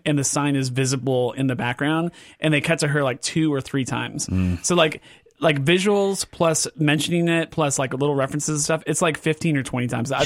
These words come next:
Speaker 1: it's unbelievable.
Speaker 2: Well, and so the Krispy Kreme is there, and it is, uh, like,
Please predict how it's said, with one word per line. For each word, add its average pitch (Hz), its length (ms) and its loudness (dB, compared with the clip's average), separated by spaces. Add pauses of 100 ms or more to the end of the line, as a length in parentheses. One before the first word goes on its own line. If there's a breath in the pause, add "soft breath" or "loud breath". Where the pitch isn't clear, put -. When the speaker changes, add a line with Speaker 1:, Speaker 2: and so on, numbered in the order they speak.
(140)
Speaker 1:
it's 160 200 0 (100)
unbelievable. 127 720 -2
Speaker 2:
Well, 143 220 4
and 147 140 -2
so 170 140 2
the 156 100 -2
Krispy 220 340 -2
Kreme 175 220 2
is 123 140 -2
there, 120 360 4
and 117 240 0
it 160 160 2
is, 120 340 2
uh, 107 300 4
like, 104 260 2